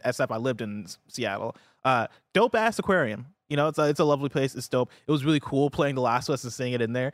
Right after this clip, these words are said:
And it's dope to see them, I guess, embrace Animal Crossing, uh, or embrace Nintendo, right? Like, I guess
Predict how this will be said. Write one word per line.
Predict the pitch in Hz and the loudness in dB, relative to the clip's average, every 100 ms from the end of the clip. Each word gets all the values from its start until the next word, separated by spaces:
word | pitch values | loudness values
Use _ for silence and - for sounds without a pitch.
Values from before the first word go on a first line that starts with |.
| - | -6
And | 165 | 0
it's | 185 - | 0 2
dope | 196 | 2
to | 185 | 0
see | 165 185 175 160 | 0 2 2 0
them, | 170 156 151 151 151 _ _ - | 0 2 2 0 -10 _ _ 0
I | |
guess, | 156 165 | 2 2
embrace | 160 156 131 156 - - - _ | 0 0 2 2 0 -4 -8 _
Animal | 131 151 | -2 0
Crossing, | 147 151 147 156 151 165 _ - | 2 2 2 -2 -4 -6 _ 2
uh, | 143 139 131 | 4 6 6
or | 151 | 4
embrace | 190 196 185 | 4 2 2
Nintendo, | 170 156 135 113 110 | 0 0 0 0 2
right? | 123 | 2
Like, | 143 147 | 2 2
I | 185 | 2
guess | 214 | 0